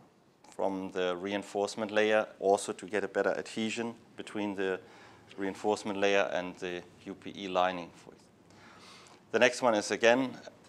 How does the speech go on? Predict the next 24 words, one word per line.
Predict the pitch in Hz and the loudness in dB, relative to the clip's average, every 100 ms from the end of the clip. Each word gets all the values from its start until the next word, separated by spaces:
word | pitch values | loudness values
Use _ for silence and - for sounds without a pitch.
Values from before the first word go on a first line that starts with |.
| - 104 | -10 -2
an | 104 101 101 | 0 0 -4
intermediate | 107 104 101 123 135 127 | -6 -4 -2 0 0 4
layer, | 127 127 127 127 - - - | 4 6 6 2 -10 -20 -6
and | 92 92 92 90 | -4 -2 -6 -8
here | 117 113 117 | -4 2 2
in | - 92 | 0 -4
this | 104 104 | -6 -6
example | 95 107 101 107 98 | -2 0 2 0 -2
it | 87 | -4
is | 90 - | -6 -4
a | 87 87 - | -4 -4 2
helix, | 110 123 - - - | 2 2 -2 -8 -8
which | 92 - - | -8 -10 -10
could | 101 - | -10 -8
be | 101 101 101 | -8 -8 -10
steel | - - 113 113 113 113 - - | -14 -8 -2 0 -2 -6 -18 -6
or | 95 92 92 | 2 2 2
polyamide, | - 101 95 101 113 - - - - _ _ _ - - | -2 -2 -2 -2 -4 -8 -20 -20 -20 _ _ _ -20 -14
depends, | 101 - 101 98 - - - | -14 -6 -4 -4 -8 -10 -2
uh, | 92 92 - - - - - | 0 2 -2 -12 -20 -12 -6
on | 95 90 | -6 -6
the, | 95 90 87 - | -8 -6 -6 -4
uh, | 85 87 85 85 87 - | -2 0 -2 -4 -12 -14
application. | 95 98 - 139 - 160 | -14 -12 -4 -4 -4 -8